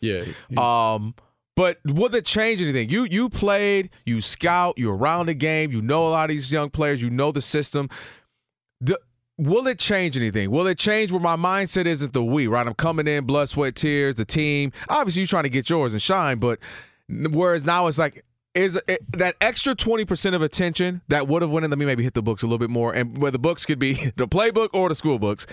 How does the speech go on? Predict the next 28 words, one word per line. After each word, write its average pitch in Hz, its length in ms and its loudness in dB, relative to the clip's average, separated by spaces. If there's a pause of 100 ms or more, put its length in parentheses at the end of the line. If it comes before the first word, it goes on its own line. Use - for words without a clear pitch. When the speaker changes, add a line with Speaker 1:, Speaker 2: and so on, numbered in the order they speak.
(300)
Speaker 2:
or 143 100 2
let 156 140 2
me 160 100 -2
just, 147 220 -2
you 160 80 0
know, 123 120 2
focus, 147 440 0
dial 139 280 2
in 135 80 0
a 117 60 0
little 226 220 0
bit 220 100 -2
more. 214 240 0 (320)
Is 180 200 2
it 196 100 0
on 226 380 2
Instagram, 220 600 0
finding 220 320 2
out 214 160 2
where 208 140 2
I 214 80 2
can 202 80 -8
get 196 120 0
a 196 60 0
deal? 214 480 0 (260)
Is 156 200 0
it 170 120 2
on, 214 460 2